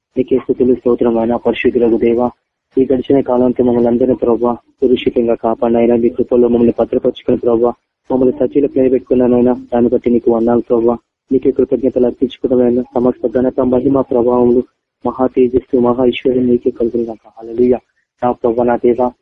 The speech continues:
ఆ కలువరి శిలువనైనా, ఆ పాపంలోని, శాపంలోని, రోగంలోని మీరు భరించినైనా, మాకు బదులుగా ప్రభా మీరు మరణించినైనా, పాపపు జీవితం నుంచి మమ్మల్ని బయటికి తీసుకొచ్చిన ప్రభా. నాయనా, ఈ లోకంలో దేనికి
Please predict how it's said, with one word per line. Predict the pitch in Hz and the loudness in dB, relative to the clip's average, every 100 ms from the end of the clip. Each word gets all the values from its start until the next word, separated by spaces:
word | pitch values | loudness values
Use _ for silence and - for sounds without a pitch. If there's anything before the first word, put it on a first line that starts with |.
| _ _ _ | _ _ _
ఆ | 123 | -4
కలువరి | 139 131 139 131 | 0 2 2 2
శిలువనైనా, | 131 131 123 123 123 123 _ - | 2 2 2 0 -2 -8 _ -8
ఆ | 120 131 | -6 -4
పాపంలోని, | 127 135 127 123 123 - | -4 -2 0 0 -2 -2
శాపంలోని, | 123 127 123 123 120 120 | -2 0 -2 0 0 0
రోగంలోని | 123 127 131 127 120 120 - 123 123 | 2 2 0 0 -2 -4 -6 -4 -2
మీరు | 117 120 | -2 0
భరించినైనా, | 120 127 - 123 113 110 _ _ _ _ 131 | 0 -2 -2 -2 -2 -8 _ _ _ _ -4
మాకు | 131 156 135 | -2 0 2
బదులుగా | 135 127 123 | 2 2 0
ప్రభా | - 120 123 123 | 0 0 0 -2
మీరు | 120 | -2
మరణించినైనా, | 117 123 127 - 127 120 123 240 - _ - | -2 0 -2 -2 -4 -4 -6 -10 -14 _ -4
పాపపు | 143 147 147 123 | -2 0 -2 -2
జీవితం | 135 139 127 | -2 0 -2
నుంచి | 123 131 | -2 -2
మమ్మల్ని | 123 120 113 | 0 0 0
బయటికి | 123 123 | 0 0
తీసుకొచ్చిన | 123 - 123 123 120 | -2 -4 -2 -4 -2
ప్రభా. | 113 104 110 - _ _ _ _ _ _ _ - | -2 0 -2 -6 _ _ _ _ _ _ _ -4
నాయనా, | 135 131 123 - | 0 0 -2 0
ఈ | 135 123 | 0 2
లోకంలో | 135 131 139 135 120 | 0 0 0 0 2
దేనికి | 135 139 | 2 2